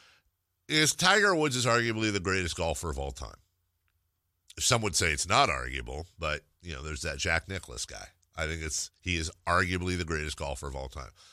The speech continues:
Tiger Woods is a guy that you put in that LeBron James category, maybe Bryce Harper to a lesser extent, when you're talking about,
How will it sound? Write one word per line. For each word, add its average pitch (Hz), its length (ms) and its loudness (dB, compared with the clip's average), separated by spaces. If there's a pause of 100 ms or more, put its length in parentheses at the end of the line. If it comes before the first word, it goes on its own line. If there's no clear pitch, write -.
(300)
Tiger 123 360 4
Woods 120 240 2
is 113 140 -2
a 117 40 -2
guy 95 360 4
that 92 140 -4
you 87 100 -6
put 95 220 -2
in 92 100 -4
that 92 180 0
LeBron 92 480 -2
James 87 380 -4
category, 80 720 -2
maybe 82 240 -4
Bryce 80 360 -6
Harper 80 300 -4
to 78 80 -6
a 76 120 -6
lesser 73 340 -6
extent, 71 420 -10
when 69 120 -16
you're 76 120 -10
talking 76 380 -2
about, 65 360 -2